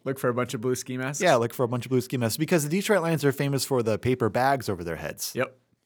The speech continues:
Speaker 2: You know, sell the team and fire <laughs> Millen and fire Patricia. They write on the bag.
Speaker 1: Yeah.
Speaker 2: Yeah, they don't want to be seen at the games. They put a paper bag <laughs> over their head 'cause
Speaker 1: Yep.
Speaker 2: it's so embarrassing. So he was said, C J Gardner-Johnson said, "No more bags. It's all about the blue ski mask. We're coming."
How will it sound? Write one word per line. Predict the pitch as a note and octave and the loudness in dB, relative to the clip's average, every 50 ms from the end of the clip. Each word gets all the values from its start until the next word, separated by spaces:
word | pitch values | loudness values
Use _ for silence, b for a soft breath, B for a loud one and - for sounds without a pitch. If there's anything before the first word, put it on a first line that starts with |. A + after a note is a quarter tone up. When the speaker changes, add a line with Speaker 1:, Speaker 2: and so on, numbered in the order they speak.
| _ _ | _ _
Speaker 2:
You | A#2 | -6
know, | G#2 E2+ | -4 -2
sell | - - - C3+ B2 | -2 2 4 4 4
the | A2 G#2+ | 4 2
team | - - - C#3+ C#3 C3+ C3+ C3 B2 A2 G2 | 0 -2 -2 -2 -2 -2 0 0 0 -2 -2
and | F2+ E2+ | -4 -6
fire | - - C3+ B2 A#2+ A#2+ A#2 | -2 0 2 4 4 4 2
<laughs> | A#2 A2+ B2+ A#2+ A2+ - - | 2 -2 -2 -4 -2 0 2
Millen | D#3+ D3 C3+ B2+ B2+ B2 B2 A#2 | 2 2 4 2 2 2 2 0
and | G#2 G2+ F2+ | -2 -4 -4
fire | - - B2+ B2 A#2+ A2+ | 0 2 4 4 4 4
Patricia. | - - A#2 - - C#3 C3 B2 - C#3+ B2 A#2+ A2 b b b b - | 2 0 -4 0 2 2 2 2 2 2 2 2 0 b b b b 0
They | C#3+ B2 | 2 6
write | B2 B2 A#2+ A#2 | 8 8 8 8
on | A2+ | 4
the | A2 G#2 | 2 2
bag. | G2 A2 A2 A2 A2+ A#2 A2+ - - - | 4 4 4 4 2 2 -2 -8 -8 -2
Speaker 1:
Yeah. | C3 C3+ A#2+ G2 - - _ - | 0 2 2 2 0 -6 _ 2
Speaker 2:
Yeah, | C3+ A#2 | 4 6
they | A#2 | 6
don't | A#2+ C3+ C3+ | 6 4 4
want | C#3 A#2 | 2 0
to | A2 | -2
be | G#2 F#2+ | -2 0
seen | - - C#3 C#3 B2+ A#2+ A2 G#2 F#2 F#2 - _ - | -2 0 0 0 0 0 0 -2 -4 -8 -14 _ -2
at | A#2 A2 - | -2 -2 -2
the | G#2+ | -2
games. | G2 A#2 A#2 A#2 A#2 G#2+ - | -2 0 0 0 -2 -4 -6
They | - A2 | -6 -2
put | G2 A#2 G#2+ | 0 2 2
a | G2+ F#2 | 2 0
paper | F2+ - A2 G#2 G2+ D3+ | 0 -2 0 2 2 4
bag | C3+ C3+ A#2+ A#2+ | 4 6 6 8
<laughs> | |
over | - C#3+ C#3+ C#3 | 8 10 10 8
their | C#3 C3 B2+ | 8 6 6
head | C3 C#3+ C#3 C3 A#2 | 6 6 4 4 2
'cause | - - - | 0 4 6
Speaker 1:
Yep. | D#3 E3+ | 6 6
Speaker 2:
it's | - - | 6 6
so | - D#3 C3 | 4 4 4
embarrassing. | B2 G#2+ A#2+ A2+ A#2 C3 B2+ - D#3 D#3+ D#3 - b b b b b b b b | 4 4 4 4 4 4 4 2 0 0 0 -4 b b b b b b b b
So | - C#3+ C#3 | 0 0 2
he | B2 D#3 F#3+ | 4 6 4
was | F#3+ - | 4 6
said, | - C#3+ A#2+ - - | 6 6 6 4 2
C | - D#3+ E3 | 0 2 2
J | D3 B2 C3+ A#2 | 4 4 4 4
Gardner-Johnson | G#2+ - B2+ B2+ A#2+ A#2 A2 B2+ B2 B2 A2 G#2+ | 6 4 4 4 4 4 2 2 2 2 0 -4
said, | - A2+ G#2 G2+ | -2 -2 -2 0
"No | G#2+ A#2+ C3+ | 0 0 0
more | C3 B2+ B2+ B2 | 2 4 2 4
bags. | G#2+ A#2+ A#2+ A2+ F#2+ F2 E2+ - - - - - | 4 4 4 4 4 2 -2 -6 -10 -10 -12 -16
It's | - - | -4 0
all | A2 G#2 G#2 | 2 2 2
about | F#2+ G2+ G2 F#2 | 2 2 0 0
the | - F2 | -4 -12
blue | E2+ F#2+ F#2+ | -12 -12 -12
ski | F2+ - - F#2+ F2+ | -12 -10 -10 -10 -8
mask. | E2+ D#2 D#2 - - - - - | -8 -8 -8 -10 -12 -12 -12 -10
We're | - G2+ F#2+ | -8 -8 -8
coming." | - - G2+ E2+ - - | -6 -6 -8 -8 -8 -14